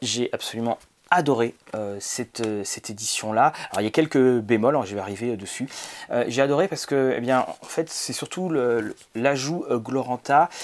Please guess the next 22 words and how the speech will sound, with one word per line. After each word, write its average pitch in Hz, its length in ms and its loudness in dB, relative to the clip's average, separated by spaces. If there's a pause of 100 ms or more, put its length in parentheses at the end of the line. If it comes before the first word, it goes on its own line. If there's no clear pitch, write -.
(260)
Euh, 110 120 -2
l'ajout 139 320 2
Gloranta, 151 520 0
eh - 20 -4
bien, 135 160 -4
c'est - 200 -8
pas 135 140 0
du 123 400 -8
tout 202 400 -6
un, 113 420 -2
un 113 200 -4
ajout, 123 560 -4
euh, 101 400 -2
artificiel. - 720 -2
Au 120 60 -2
contraire, 120 400 -6 (280)
il 104 80 -12
y 117 60 2
a 113 360 4
une, 101 500 -8
une 101 200 -6
vraie 117 680 2